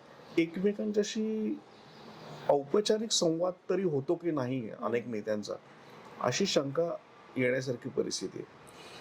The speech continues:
आता म्हणजे अटलजींची जर कारकीर्द आपण बघितली तर त्याच्यामध्ये आणीबाणीसारखं एक खा-, फार मोठं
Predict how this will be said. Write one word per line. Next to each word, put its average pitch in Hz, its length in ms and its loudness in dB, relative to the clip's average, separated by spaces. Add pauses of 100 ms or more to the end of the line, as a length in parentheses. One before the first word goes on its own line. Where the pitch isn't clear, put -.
(520)
आता 226 440 4 (500)
म्हणजे 175 140 8 (120)
अटलजींची 202 580 2
जर 208 180 2
कारकीर्द 170 520 2
आपण 170 280 0
बघितली 139 420 0
तर - 140 2
त्याच्यामध्ये 185 840 2 (560)
आणीबाणीसारखं 202 800 4
एक 220 220 4 (200)
खा-, 170 260 0 (120)
फार 190 200 2
मोठं 190 680 0